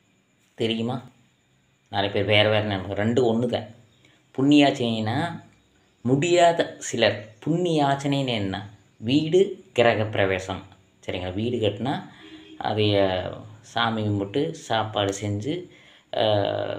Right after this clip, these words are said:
போட்டு அவங்களோட ஆசீர்வாதத்துல நம்ம ஆசீர்வாதம் பண்ணா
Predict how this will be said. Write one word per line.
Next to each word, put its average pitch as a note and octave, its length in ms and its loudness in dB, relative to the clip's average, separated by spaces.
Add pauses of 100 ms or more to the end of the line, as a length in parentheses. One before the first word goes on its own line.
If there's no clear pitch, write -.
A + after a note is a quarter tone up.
(160)
போட்டு A2 520 -6 (100)
அவங்களோட G#2 680 -2
ஆசீர்வாதத்துல A2 760 -2 (560)
நம்ம A2 460 -2 (220)
ஆசீர்வாதம் A2+ 580 -2
பண்ணா C3 320 -6